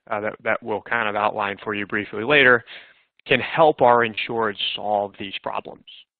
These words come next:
uh, and, and to alleviate maybe not all of the pain,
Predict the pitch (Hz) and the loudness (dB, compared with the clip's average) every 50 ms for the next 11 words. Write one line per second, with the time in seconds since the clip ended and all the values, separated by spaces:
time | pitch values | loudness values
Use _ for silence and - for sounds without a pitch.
0 | _ - 113 107 104 92 104 104 107 - 110 117 113 - - 117 113 107 113 131 | _ -10 -6 -6 -4 -6 -6 -8 -6 -6 -6 -6 -6 -8 -6 -6 -6 -4 -4 -4
1 | 143 143 127 131 127 120 120 117 117 123 - - - - - _ _ _ _ - | -4 -4 -2 2 4 6 8 8 6 4 2 -2 -12 -20 -20 _ _ _ _ -2
2 | 135 135 139 143 143 135 143 170 185 220 226 220 190 143 123 117 - - 120 113 | 2 2 4 4 6 6 6 6 6 8 8 6 6 4 0 -6 -10 -10 -12 -12
3 | 101 101 113 139 160 160 | -12 -12 -12 -12 -14 -18